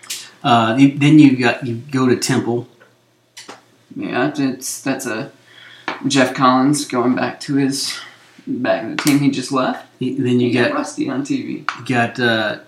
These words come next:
Speaker 1: uh, the University of North Carolina Cheaters.
Speaker 2: Mm-hmm.
Speaker 1: You get Duke.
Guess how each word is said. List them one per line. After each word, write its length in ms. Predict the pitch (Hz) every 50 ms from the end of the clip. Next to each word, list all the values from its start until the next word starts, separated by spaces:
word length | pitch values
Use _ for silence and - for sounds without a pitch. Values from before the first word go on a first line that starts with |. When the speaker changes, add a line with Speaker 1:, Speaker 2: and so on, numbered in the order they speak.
| _ -
Speaker 1:
uh, 340 | 120 113 110 104 98 - - _ _ _ _
the 300 | - 117 110 107 104 98 -
University 500 | 123 135 135 131 123 127 123 - - 131
of 60 | 120
North 140 | 117 113 -
Carolina 280 | 120 117 113 117 117
Cheaters. 580 | 117 - - 127 110 110 120 127 - - - - _ _ _ _ _ - -
Speaker 2:
Mm-hmm. 380 | 143 139 139 131 147 151 151 - - - -
Speaker 1:
You 100 | 127 120
get 180 | 127 123 120
Duke. 260 | 123 123 117 120 -